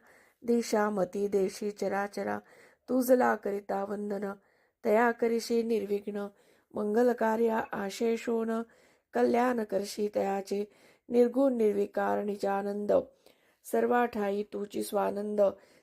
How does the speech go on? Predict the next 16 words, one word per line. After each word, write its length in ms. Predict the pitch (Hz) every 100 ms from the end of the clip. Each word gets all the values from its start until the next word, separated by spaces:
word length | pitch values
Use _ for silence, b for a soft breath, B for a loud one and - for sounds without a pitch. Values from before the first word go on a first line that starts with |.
| b -
चित्ती 380 | 220 - 262
चैतन्याचा 880 | 254 226 220 220 220 220 220 233 226
मकरंद. 600 | 220 202 220 226 220 220 226 226 b b b -
आनंद 460 | 214 220 254 240
रूपे 520 | 220 220 214 247 233
सर्वांतर्यामी. 1200 | 214 208 190 196 202 208 214 202 202 196 196 208 208 b b b -
योगियाचा 760 | 233 240 247 240 214 - 202
तू 220 | 196 202
योगीराज. 680 | 208 190 196 202 202 202 202 208 b b b b
रिद्धी 360 | 240 262 226 262
सिद्धीचा 720 | 262 233 226 214 208 202 202
राजाधिराज. 840 | 196 190 202 202 214 202 202 202 185 185 b b b -
भावे 480 | 202 202 208 254
चरणी 520 | 233 233 220 220 226 220
येता 400 | 196 - 226 220
सहज. 420 | 233 233 233